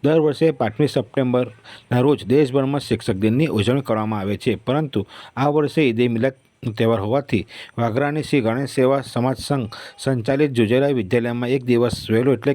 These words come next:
કે ચાર સપ્ટેમ્બરના રોજ તેની અનોખી ઉજવણી કરવામાં આવી હતી. આ કાર્યક્રમનો મુખ્ય હેતુ વિદ્યાર્થીઓને શિક્ષકના વ્યવસાય પ્રત્યે ગૌરવની લાગણી થાય અને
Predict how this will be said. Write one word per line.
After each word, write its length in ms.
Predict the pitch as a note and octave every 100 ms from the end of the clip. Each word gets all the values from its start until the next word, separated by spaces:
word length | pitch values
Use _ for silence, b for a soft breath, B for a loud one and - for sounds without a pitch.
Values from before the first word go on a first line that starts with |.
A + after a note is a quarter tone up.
| C#3
કે 80 | G2+ B B B
ચાર 140 | - C#3 -
સપ્ટેમ્બરના 500 | A#2+ - A#2 A2+ A2
રોજ 120 | D3 D3
તેની 260 | A#2 A#2+ -
અનોખી 340 | A#2 A2+ G#2+ E3+
ઉજવણી 320 | G#2+ A#2+ C#3
કરવામાં 360 | A#2+ A2 A2 A2
આવી 160 | G2 G#2+
હતી. 180 | A2+ G#2 -
આ 140 | A#2+ C3
કાર્યક્રમનો 500 | A#2 A#2+ C#3+ D3 C#3 G#2 B B -
મુખ્ય 260 | A#2+ - D#3+
હેતુ 220 | C#3 D#3+
વિદ્યાર્થીઓને 680 | C#3 F#2 F2 B2+ C3 D3+ D3+ D#3
શિક્ષકના 640 | - - - C3+ D3+ D3+ C3+
વ્યવસાય 340 | G2+ - A2
પ્રત્યે 280 | A2+ G#2+ D3+
ગૌરવની 460 | A#2+ A2 B2 C#3+ C#3
લાગણી 240 | A2 G#2 A2
થાય 160 | C#3 B2
અને 120 | D#3